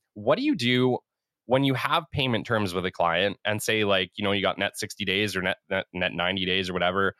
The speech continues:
but they're pushing you out to, like, one twenty or one fifty or God knows how long. And, you know, like you said, you're a smaller company, you're running on tight ca-,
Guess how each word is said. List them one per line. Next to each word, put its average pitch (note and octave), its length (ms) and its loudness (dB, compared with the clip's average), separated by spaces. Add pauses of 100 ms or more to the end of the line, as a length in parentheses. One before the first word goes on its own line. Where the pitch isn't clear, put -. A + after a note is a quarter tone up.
(220)
but A#2+ 160 2
they're E3+ 140 2
pushing E3 440 0
you C#3+ 160 2
out D#3+ 200 0
to, A2+ 100 -8
like, G#2 200 0
one A2 360 2
twenty A#2 500 2
or F#2 180 2
one A#2 240 2
fifty A2+ 420 -2
or F#2 80 0
God A2 280 4
knows G#2 300 0
how F2 140 0
long. F#2 380 2
And, G#2+ 200 0
you B2 120 -2
know, A#2+ 120 4
like A2 180 2
you G2 60 -10
said, A2+ 200 2
you're G2+ 120 -2
a G2+ 40 2
smaller G#2+ 380 2
company, G#2 440 -2
you're G2 120 0
running G2+ 240 2
on F#2+ 140 0
tight G#2 280 -2
ca-, F2+ 120 0